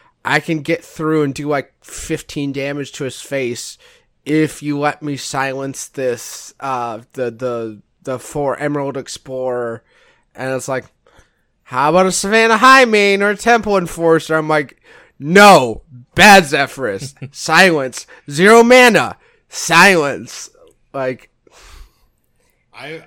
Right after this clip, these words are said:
Speaker 3: I've been playing a, a little bit of Wild because I got the eleven X modifier, and I actually, are, are we sure that Zeph doesn't offer anything but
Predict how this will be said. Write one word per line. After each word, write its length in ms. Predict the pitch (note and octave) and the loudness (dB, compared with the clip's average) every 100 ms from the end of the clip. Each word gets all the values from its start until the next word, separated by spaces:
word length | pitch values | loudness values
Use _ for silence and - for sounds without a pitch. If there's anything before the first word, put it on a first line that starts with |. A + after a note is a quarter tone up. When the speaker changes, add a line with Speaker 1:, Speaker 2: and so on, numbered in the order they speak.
| C3 | -20
Speaker 3:
I've 200 | C3+ B2 | -20 -20
been 180 | D3+ B2+ | -20 -20
playing 320 | D3+ D3 D3 | -20 -20 -20
a, 140 | D3+ _ | -20 _
a 60 | B2 | -20
little 220 | A#2+ B2+ | -20 -20
bit 120 | C#3 | -20
of 80 | C#3+ | -20
Wild 380 | B2 A#2 A2+ A#2 | -16 -16 -16 -20
because 300 | A#2+ A#2 G#2+ | -20 -20 -20
I 100 | A2 | -20
got 340 | G#2 A2 G#2+ _ | -20 -20 -20 _
the 300 | A2 A2 G#2 _ | -20 -20 _ _
eleven 300 | A2 G#2+ G2+ | -20 -20 -20
X 400 | G2+ - - _ _ | -20 -20 -20 _ _
modifier, 880 | A2 G#2 G2 _ G2 G2 G2 G2+ G#2+ G#2 | -20 -20 -20 _ -20 -20 -20 -20 -20 -20
and 160 | G#2+ - | -20 -18
I 220 | A2+ E3 | -16 -14
actually, 800 | E3 D3 - C#3+ B2+ B2 A#2 _ _ _ _ _ _ _ _ _ _ _ _ | -14 -16 -18 -20 -20 -20 -20 _ _ _ _ _ _ _ _ _ _ _ _
are, 220 | C3 C3+ C3+ | -18 -18 -16
are 120 | C3 | -18
we 200 | C3 A3+ | -14 -14
sure 360 | - - F#3+ G3 | -14 -16 -16 -18
that 320 | F#3 E3+ _ | -18 -20 _
Zeph 340 | - C#3 D3+ F3 | -20 -20 -18 -16
doesn't 300 | D#3 D#3 D#3 | -16 -16 -18
offer 380 | B2 B2 D3 B2+ | -20 -18 -18 -18
anything 520 | A#2+ C3+ B2+ C#3 G#2 | -18 -20 -18 -18 -16
but 160 | A#2+ | -20